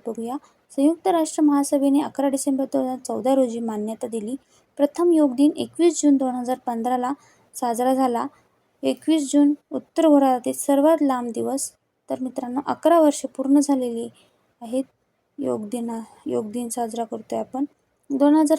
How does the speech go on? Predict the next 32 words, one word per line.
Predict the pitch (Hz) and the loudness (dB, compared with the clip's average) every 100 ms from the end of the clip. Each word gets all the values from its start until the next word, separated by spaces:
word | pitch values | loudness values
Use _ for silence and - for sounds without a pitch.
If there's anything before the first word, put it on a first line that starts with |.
| - | 2
पंधराची | 285 277 294 294 | 2 4 0 -2
थीम | - 294 | 2 4
होती | 269 233 247 285 _ _ 269 | 4 0 -8 -8 _ _ -4
योगा | 254 269 | 0 2
for | 285 285 | 2 0
harmony | 262 262 240 240 | 0 -6 -6 -8
and | 233 220 - | -8 -10 -10
peace. | 240 285 - _ _ 254 | -6 -6 -6 _ _ -8
दोन | |
हजार | 247 269 | -4 -2
सोळाची | - 254 240 240 | -2 -4 -4 -4
थीम | 277 - 247 | -6 -4 -8
होती | 226 240 233 | -8 -6 -4
योगा | 220 240 | -2 -2
for | - 240 226 | -4 -6 -6
youth. | 220 320 - _ _ _ 269 | -4 -4 -4 _ _ _ 0
दोन | |
हजार | 285 311 | 2 2
सतराची | 302 269 277 294 330 | -2 -6 0 0 0
थीम | 320 277 254 | -4 -2 -4
होती | 247 254 | -6 -6
योगा | 233 226 | -6 -6
for | 233 240 226 | -6 -6 -6
health. | 220 294 302 _ _ _ 247 | -2 -2 -2 _ _ _ -12
दोन | |
हजार | 247 262 277 | -6 -6 -6
अठराची | 220 - 285 302 | -6 -2 0 0
थीम | 294 - 247 | -6 -8 -8
होती | 233 - 254 277 _ - | -8 -12 -14 -14 _ -12
योगा | 240 233 254 | -6 -4 -4
for | 247 247 | -6 -8
peace. | 233 262 254 | -6 -10 -10